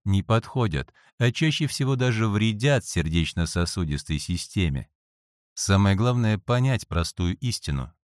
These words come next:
Весь общий холестерин нашего организма лишь на пятнадцать-двадцать процентов поступает с едой,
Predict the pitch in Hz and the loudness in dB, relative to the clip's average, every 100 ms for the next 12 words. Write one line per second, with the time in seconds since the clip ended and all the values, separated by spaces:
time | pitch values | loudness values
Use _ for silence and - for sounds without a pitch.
0 | _ _ - 90 151 - - 113 123 - | _ _ -2 2 2 2 -2 -2 -2 -2
1 | 87 82 87 85 - 92 110 120 95 98 | -4 -2 0 -2 -2 -2 2 2 2 0
2 | - 82 80 76 80 107 127 113 110 - | -2 0 0 0 0 0 0 2 0 0
3 | 110 101 101 95 82 85 90 110 120 - | -2 0 0 0 0 -2 0 0 0 -4
4 | 78 80 104 - 78 - 80 76 117 120 | -4 0 0 0 -4 -2 -2 0 -2 0
5 | 123 107 _ _ - 87 - 80 82 80 | -2 -4 _ _ -2 -2 -2 0 2 0
6 | 80 - 104 127 107 65 | 0 -2 -2 0 0 -2